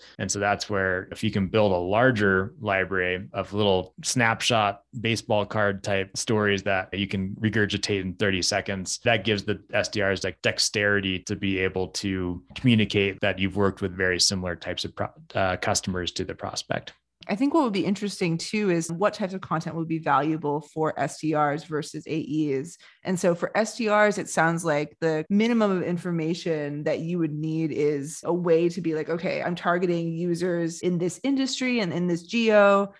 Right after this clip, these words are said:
Speaker 2: And so it would be nice to have a list of similar companies, and probably in geo, that would be probably nice as well.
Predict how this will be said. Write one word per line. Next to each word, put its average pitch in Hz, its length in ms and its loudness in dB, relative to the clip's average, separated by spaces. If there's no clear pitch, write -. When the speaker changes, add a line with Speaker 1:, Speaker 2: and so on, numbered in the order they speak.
Speaker 2:
And 190 100 -2
so 185 140 2
it - 40 4
would 175 100 2
be 180 120 0
nice 180 460 2
to 160 540 0
have 160 540 2
a 190 60 2
list 190 600 0
of 165 460 4
similar 180 480 2
companies, 202 800 -2
and 170 400 0
probably 175 600 2
in 175 260 0
geo, 190 420 2
that 170 160 0
would 160 120 0
be 170 300 -2
probably 175 280 4
nice 170 320 0
as 170 100 -2
well. 170 480 2